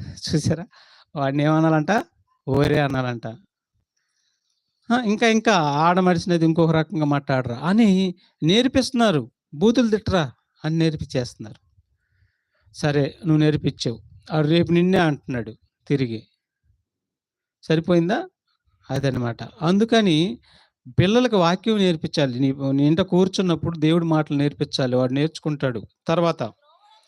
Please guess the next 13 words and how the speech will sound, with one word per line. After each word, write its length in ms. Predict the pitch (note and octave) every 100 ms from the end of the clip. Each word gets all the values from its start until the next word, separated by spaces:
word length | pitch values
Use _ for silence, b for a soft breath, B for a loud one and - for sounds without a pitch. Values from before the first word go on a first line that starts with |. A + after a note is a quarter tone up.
| b b b b b b D#3
ఆ, 320 | D#3+ F3 E3
మీరు 240 | D#3+ E3+
ఎక్కడికైనా 360 | F3 F3+ F3 F3+
ప్రయాణం 440 | F3 F3+ F#3+ G3+
చేస్తున్నారనుకోండి, 840 | F#3 F3+ F#3 E3+ E3 E3 D#3+ D3+ D3
త్రోవన 420 | - E3+ F3+ F3+
వస్తున్నారనుకోండి, 720 | E3 D#3 D#3+ E3+ D#3+ D#3 D3+
ఆలోచన 460 | D3 E3 F#3 F3+ E3+
ఏం 100 | F3
చెప్పాలి? 840 | F3+ E3+ F3+ F3 F3+ F3+ F3 F3 _ _ _ _ _ _ _ _ _ _ _ _ -
"అదిగో 280 | C#3 D3 D#3
ఆ, 220 | C#3 D3
ఆ 280 | D3+ C#3